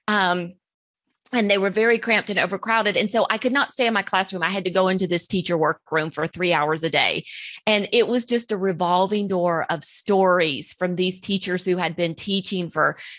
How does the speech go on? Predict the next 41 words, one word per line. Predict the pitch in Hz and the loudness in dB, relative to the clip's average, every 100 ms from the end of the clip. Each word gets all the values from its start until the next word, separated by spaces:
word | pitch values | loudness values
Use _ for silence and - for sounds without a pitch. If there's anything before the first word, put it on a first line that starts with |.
| - | -12
twenty-five | 240 247 233 226 208 185 180 170 | 0 2 4 2 2 2 2 0
and | 170 | 0
thirty | 165 165 170 | 2 2 2
years | 165 170 185 175 | 0 2 2 2
at | 147 | 2
that | 143 - | 0 0
point. | - 214 196 180 - | -4 0 2 2 0
And | 196 180 | -2 0
it | - 214 | 0 0
was | 170 202 - | 0 -2 -2
this | 196 - - - - - _ _ | -6 -6 -16 -20 -20 -20 _ _
almost | 254 302 415 311 | -2 0 2 0
like | 302 | 0
a | 254 | 0
constant | - - 240 247 - - 226 | -2 -4 -2 -2 -4 -6 -4
lament | 214 208 190 175 160 - - - _ | 0 0 0 0 -2 -2 -10 -18 _
of | 196 185 160 165 165 196 | 2 4 6 4 2 0
the | 202 | -2
state | - 214 190 190 | 0 0 2 4
of | 185 - | 2 0
education | 185 170 175 185 170 - 170 | -2 -2 -4 -2 -2 0 -2
those | 165 156 160 | 2 0 0
days | 165 156 156 185 | 0 2 0 -2
and | 170 | -2
how | 196 196 | 2 4
much | 190 185 - | 4 0 0
it | 160 | -4
had | 147 | -4
changed | - - 262 202 180 - 196 | -4 -2 2 2 0 -6 -8
and | 180 | -6
how | 202 | -2
much | 214 165 - | -2 -2 -4
they | - 185 | -6 -4
were | 170 | -4
having | 202 180 175 | -6 -4 -4
to | 165 | -6
teach | - 262 214 - | -2 -2 -2 -4
to | 202 | -4
the | 175 | -4
test | 160 - - 202 185 - 175 | -4 -4 0 0 -2 -4 -2
and, | 156 | -2